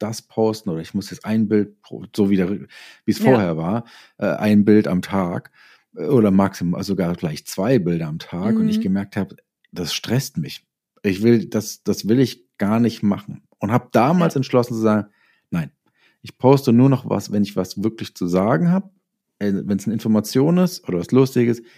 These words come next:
Speaker 1: Ich entscheide, wann ich poste und nicht Instagram.“ Und das war für mein e-, eigenes Seelenheil total gut.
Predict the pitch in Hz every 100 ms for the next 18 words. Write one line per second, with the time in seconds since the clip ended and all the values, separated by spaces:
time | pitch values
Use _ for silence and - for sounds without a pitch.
0 | _ _ _ _ _ - 180 - 92 -
1 | 85 87 92 95 - 113 117 - 98 104
2 | - 95 76 - - - _ - - _
3 | - 110 104 117 104 107 110 110 - -
4 | 98 95 92 - - - _ - 107 139
5 | 135 113 104 - 101 95 87 90 87 85
6 | - 85 85 - 95 -